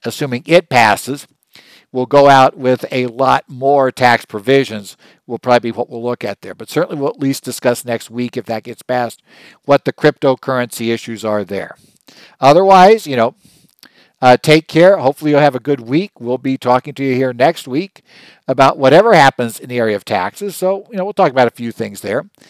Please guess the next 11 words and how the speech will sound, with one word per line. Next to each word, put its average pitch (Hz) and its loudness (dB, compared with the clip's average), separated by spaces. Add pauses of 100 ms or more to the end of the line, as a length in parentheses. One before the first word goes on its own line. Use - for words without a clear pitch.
(340)
We 139 -6
may 160 6
have 160 6
at 147 2
least 190 0
a 175 0
discussion 143 0
of 113 -8
cryptocurrency 139 -2
information 139 -4
reporting, 131 -2